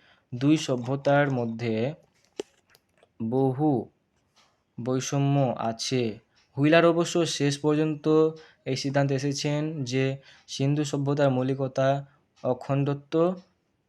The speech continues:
প্রশ্নাতীত। ফাদার হেরাস, রাখালদাস বন্দ্যোপাধ্যায়, এ এল ব্যাসাম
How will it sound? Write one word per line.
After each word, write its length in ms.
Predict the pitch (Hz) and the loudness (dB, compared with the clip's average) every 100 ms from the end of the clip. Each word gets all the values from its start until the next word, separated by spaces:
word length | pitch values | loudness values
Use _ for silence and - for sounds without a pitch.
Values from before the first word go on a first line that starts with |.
| _ _ - | _ _ -6
প্রশ্নাতীত। 920 | 127 - 139 135 135 135 131 117 98 - _ _ - _ _ _ _ _ _ _ | -6 -2 -4 -2 -6 -2 -2 0 -2 -10 _ _ -20 _ _ _ _ _ _ _
ফাদার 360 | - 135 135 147 | -2 2 4 2
হেরাস, 720 | 135 135 131 113 127 151 - - _ _ _ _ _ _ _ _ _ _ - | 2 4 4 4 2 -2 -8 -14 _ _ _ _ _ _ _ _ _ _ -4
রাখালদাস 480 | 123 117 139 143 135 | -2 2 2 2 2
বন্দ্যোপাধ্যায়, 920 | 127 120 127 123 117 123 127 135 180 - _ _ _ _ - _ _ _ _ _ _ | -2 -2 0 0 -2 -2 -2 -2 -4 -10 _ _ _ _ -20 _ _ _ _ _ _
এ 260 | 156 165 170 175 | 4 4 4 2
এল 340 | 147 147 151 | 2 2 2
ব্যাসাম 760 | 131 120 117 - 131 127 110 | 0 -2 -2 0 0 0 -2